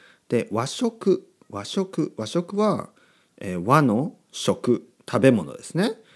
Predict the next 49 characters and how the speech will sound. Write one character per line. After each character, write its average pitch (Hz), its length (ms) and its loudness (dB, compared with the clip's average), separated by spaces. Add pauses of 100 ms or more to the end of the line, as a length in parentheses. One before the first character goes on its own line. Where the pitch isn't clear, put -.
(280)
だ 107 120 -6
か 87 140 -6
ら、 123 300 -2 (380)
日 104 120 -2
本 117 280 2
食、 - 500 -4 (260)
ね、 165 200 -6
日 98 120 -4
本 139 340 2
の、 175 240 -2 (480)
ま 143 100 -6
あ、 - 20 -10
ク - 160 0
イ 101 60 2
ジ - 160 -8
ン、 - 100 -18 (220)
ね、 170 240 0
ジ 98 100 -8
ャ 92 40 -4
パ 104 160 -4
ニ 101 100 0
ー 101 40 0
ズ - 60 -8
ク - 140 -4
イ 90 60 0
ジ 82 140 -10
ン 73 60 -10
の 76 60 -14
こ - 100 -20
と 190 200 4
を、 - 180 -2 (600)
え 80 640 -10
ー、 - 60 -20
ク 151 120 4
イ - 20 6
ズ 92 120 -2
ン、 - 120 -16 (400)
ク 139 100 2
イ 117 40 6
ズ - 120 -4
ン、 - 120 -14 (240)
ク 139 100 4
イ 123 40 4
ズ 85 120 -4
ン、 - 80 -20 (540)
ク 196 100 10
イ - 20 12
ズ 98 120 0
ン、 90 140 -12